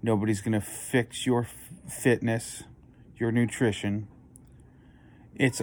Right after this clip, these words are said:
all up to you to get off your ass and change what you, uh, what you need changed for the better.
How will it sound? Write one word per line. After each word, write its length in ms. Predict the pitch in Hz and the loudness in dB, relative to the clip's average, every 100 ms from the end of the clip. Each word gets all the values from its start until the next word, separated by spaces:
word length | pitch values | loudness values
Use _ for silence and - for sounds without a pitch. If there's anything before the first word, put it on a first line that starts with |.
| - | 6
all 300 | 120 101 95 | 8 8 8
up 160 | 120 - | 0 -2
to 100 | - | -2
you 120 | 110 110 | -2 -2
to 60 | |
get 340 | 117 - 110 104 | -6 -2 2 4
off 280 | 101 - | 4 4
your 220 | - 160 - | 2 0 2
ass 540 | 120 98 98 - - - - - - - | 2 2 2 -4 -14 -18 -20 -20 -16 -2
and 180 | 127 113 | -2 0
change 460 | - 107 98 98 | 0 2 2 0
what 200 | 107 113 | 0 0
you, 400 | - 127 127 107 | 2 4 4 4
uh, 220 | 110 113 | 0 0
what 340 | 107 - 117 117 | -2 -2 -2 0
you 120 | 117 | 2
need 280 | 110 110 120 | 2 2 0
changed 520 | - 107 101 117 - | -2 0 0 -2 -8
for 280 | - 113 113 | -8 0 2
the 80 | 113 | 2
better. 500 | 107 110 87 - | 4 4 4 -6